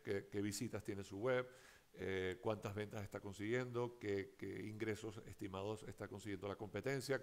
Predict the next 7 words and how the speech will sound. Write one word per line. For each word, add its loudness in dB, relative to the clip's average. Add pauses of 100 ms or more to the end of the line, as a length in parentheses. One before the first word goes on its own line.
(120)
qué 2
antigüedad, 4
cuántos -4
años -4
tiene -4
la -6
competencia, -4